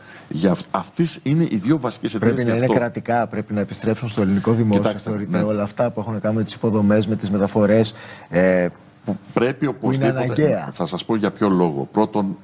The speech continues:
Speaker 1: πέρα από το ότι είναι δημόσια αγαθά και πρέπει οι μεταφορές να είναι δημόσιο αγαθό. Δεύτερον, είναι πολύ μεγάλου κόστους επένδυσης για να υπάρχουν αυτές οι υποδομές. Και επομένως δεν μπορούν να, να είναι υπό την αίρεση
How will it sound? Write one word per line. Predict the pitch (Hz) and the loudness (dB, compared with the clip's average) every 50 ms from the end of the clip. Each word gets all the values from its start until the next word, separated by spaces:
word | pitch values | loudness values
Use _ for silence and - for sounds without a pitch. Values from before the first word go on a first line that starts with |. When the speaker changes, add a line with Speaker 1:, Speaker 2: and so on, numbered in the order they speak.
| - - | -18 -2
Speaker 1:
πέρα | - 117 110 110 | 0 0 0 0
από | 95 90 | -2 -6
το | 90 | -10
ότι | 85 - 87 | -10 -6 -2
είναι | 87 87 | -2 -2
δημόσια | 80 80 78 85 - 85 76 | 0 -2 -2 -2 -2 -2 -2
αγαθά | 69 71 - 80 78 | -2 -2 -2 -2 -4
και | - 76 69 | -2 -2 -2
πρέπει | 87 90 82 85 | 0 0 0 0
οι | 82 | -2
μεταφορές | 80 76 73 - 78 76 80 78 73 | -2 -2 -4 -2 -2 -2 0 0 0
να | 76 78 | 0 2
είναι | 87 95 92 78 | 4 4 4 2
δημόσιο | 73 69 71 71 73 73 | 0 -2 -4 -4 -4 -4
αγαθό. | 69 62 62 60 69 73 82 - - - - - - - - | -4 -4 -4 -6 -4 -6 -6 -6 -10 -16 -16 -16 -16 -12 -4
Δεύτερον, | - 85 104 98 - 107 101 98 101 95 - - - - - _ | 0 0 0 0 -2 -4 -4 -4 -4 -6 -10 -16 -20 -20 -20 _
είναι | - 92 107 110 113 107 110 - - | -2 0 2 2 2 -2 -4 -8 -2
πολύ | - 87 85 85 92 117 127 | 2 2 2 4 2 0 0
μεγάλου | 117 104 95 85 98 104 113 104 95 90 - | 0 0 0 2 0 0 0 0 -2 -4 -2
κόστους | - 113 113 110 - - 113 - - | 0 0 0 0 -2 -8 -8 -8 -8
επένδυσης | 92 - - 101 95 85 69 71 - - - - - - - - - - - - - - | -8 -2 -2 -2 -2 -2 -4 -6 -10 -12 -14 -16 -20 -20 -20 -20 -20 -20 -20 -20 -14 -6
για | - 80 90 | 0 2 4
να | 85 85 | 4 4
υπάρχουν | - - - 92 90 - - 87 80 | 2 2 0 -2 -2 -2 -6 -6 -6
αυτές | 80 - 85 80 - | -6 -6 -6 -8 -8
οι | - | -8
υποδομές. | - 73 69 69 67 67 65 - | -8 -6 -6 -4 -4 -6 -8 -6
Και | - 87 | -6 -6
επομένως | 76 87 85 98 107 101 92 | -2 0 2 2 2 2 2
δεν | 82 107 120 | 2 2 2
μπορούν | 123 110 104 107 101 | 2 2 2 2 2
να, | 98 92 87 - - - - - - - - - - | 2 2 0 -2 -4 -14 -18 -18 -18 -20 -20 -10 -2
να | 80 82 87 | 2 2 4
είναι | 87 90 92 92 92 - | 4 4 4 4 4 2
υπό | - 101 - 107 101 | 0 -4 0 0 -2
την | - 90 87 85 | 0 0 2 2
αίρεση | 90 90 87 80 76 - - 78 69 | 2 2 2 0 -2 -6 -6 -10 -10